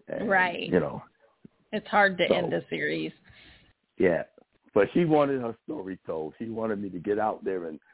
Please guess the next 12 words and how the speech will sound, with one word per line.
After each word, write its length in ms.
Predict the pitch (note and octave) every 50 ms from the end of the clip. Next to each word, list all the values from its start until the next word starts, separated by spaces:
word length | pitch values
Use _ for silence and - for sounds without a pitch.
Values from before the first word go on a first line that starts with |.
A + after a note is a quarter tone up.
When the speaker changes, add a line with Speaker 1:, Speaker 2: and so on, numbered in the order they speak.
| _ _ -
Speaker 1:
and 120 | - F#2 - _
finally 340 | - A2 G#2+ G#2 G#2 G2+ G2+
put 220 | - - G#2+ G2+ F2
it 100 | F2 E2
out 260 | E2 F2 F2 E2 D2+ -
and 140 | E2+ E2 D2+ -
finish 260 | F#2 F#2 F2+ F2 - -
the 100 | G#2+ G2+ - _
story. 320 | - D#2+ D2+ C#2+ D2+ D#2 - -
So 140 | D#2+ D#2 D#2
I 120 | D#2+ F2
did. 360 | E2+ D2+ E2 D#2+ D#2+ D#2+ D#2